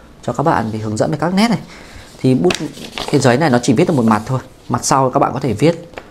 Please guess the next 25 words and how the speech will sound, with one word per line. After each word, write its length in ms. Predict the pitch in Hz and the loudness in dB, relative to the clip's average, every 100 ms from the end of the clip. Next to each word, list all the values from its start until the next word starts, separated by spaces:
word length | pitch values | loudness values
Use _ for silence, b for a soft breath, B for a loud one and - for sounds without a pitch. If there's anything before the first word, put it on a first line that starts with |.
| - - | -14 2
thêm 420 | 139 135 127 123 | 4 4 4 0
ví 100 | 120 | 2
dụ 140 | 131 | 2
tập 140 | - 117 | 0 0
nháp. 240 | 147 208 - - B B B | 2 0 -4 -20 B B B
Và 100 | 117 | 0
giấy 220 | 104 104 | 2 2
này 160 | 143 165 | 2 0
thì 60 | 117 | 0
nó 160 | 107 | 0
trơn 320 | 107 - 165 139 | 2 4 6 4
và 100 | 113 | 0
nó 140 | 107 | 0
sẽ, 320 | - - 147 - B B B | 0 0 0 -2 B B B
ờ, 420 | - 107 104 - - - - - - - | -4 -4 -4 -6 -8 -12 -18 -20 -20 -10
sử 180 | - 123 | 0 2
dụng 180 | 123 139 | 2 4
chuyên 180 | 175 | 4
dụng 160 | 160 151 | 4 4
cho 100 | 143 | 2
bút 120 | 151 | 2
máy 220 | 160 104 | 0 0
các 80 | 107 | 2
bạn 160 | 151 113 | 2 2
nhé. 120 | 147 | -2